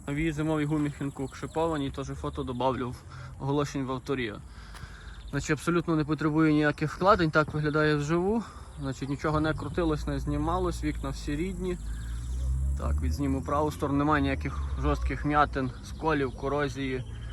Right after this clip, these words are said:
жучків і тому подібних речей. Все гарно, все адекватно по лакофарбовому. Так, авто виглядає вживу, дуже гарна збережена машина з оригінальним пробігом, повторюсь.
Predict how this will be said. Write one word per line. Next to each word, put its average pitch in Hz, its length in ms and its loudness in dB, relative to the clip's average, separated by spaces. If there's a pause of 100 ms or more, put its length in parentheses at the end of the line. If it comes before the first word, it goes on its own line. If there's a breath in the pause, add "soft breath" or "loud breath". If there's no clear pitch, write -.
(800 loud breath)
жучків 135 480 0
і 139 60 2
тому 139 200 2
подібних 139 500 0
речей. 170 340 2
Все 160 240 0
гарно, 139 360 6
все 127 180 -2
адекватно 147 640 2
по 165 120 -2
лакофарбовому. 156 1000 0 (1120 loud breath)
Так, 151 240 0
авто 160 260 0
виглядає 156 520 2
вживу, 180 320 2
дуже 160 260 0
гарна 156 380 4
збережена 160 560 0
машина 220 500 0 (280 loud breath)
з - 120 -12
оригінальним 151 680 0
пробігом, 190 440 -2
повторюсь. 180 540 -4